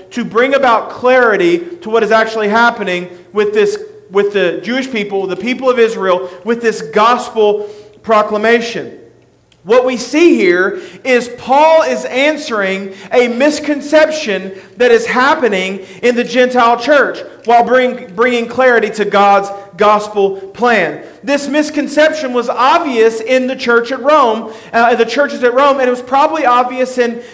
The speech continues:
many of the other churches. And it's possibly built around this idea that people believed that this Gentile faith, this gospel proclamation, this story of Jesus was a new religion altogether.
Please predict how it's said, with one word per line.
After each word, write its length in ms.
many 340
of 160
the 140
other 180
churches. 580
And 360
it's 240
possibly 600
built 320
around 360
this 180
idea 960
that 200
people 280
believed 840
that 280
this 300
Gentile 600
faith, 600
this 220
gospel 460
proclamation, 960
this 180
story 440
of 160
Jesus 500
was 220
a 160
new 360
religion 680
altogether. 920